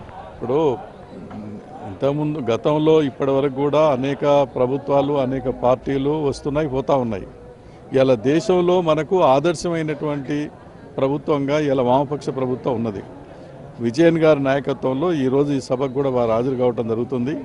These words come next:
కేరళ రాష్ట్రంలో దేశంలో ఎక్కడా లేని విధంగా ఆరు వందల నుంచి ఏడు వందల వరకు వ్యవసాయ కూలీలకు కూలి వేతనం, ఆ,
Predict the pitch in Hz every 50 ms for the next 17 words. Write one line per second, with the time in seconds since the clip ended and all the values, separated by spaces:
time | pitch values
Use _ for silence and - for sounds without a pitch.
0 | - - - - - - - - - - - 139 139 156 165 185 190 190 196 185
1 | 175 165 160 165 - - 175 160 160 160 180 202 185 139 127 139 151 156 - 175
2 | 170 170 170 180 175 160 143 131 - - 170 165 165 165 160 156 151 147 143 143
3 | 139 131 135 135 147 170 196 180 151 139 143 151 151 151 147 156 180 175 170 160
4 | 151 139 180 175 156 143 139 135 135 131 131 151 151 147 139 135 139 - - 185
5 | 202 - - - - - - - - - 117 127 139 156 147 - 185 175 170 -
6 | - 151 147 143 147 135 131 127 120 - 180 196 220 - - - - - - -
7 | - 170 180 185 180 175 165 151 - 160 156 156 147 131 123 117 110 120 - -
8 | - - - - - - 139 131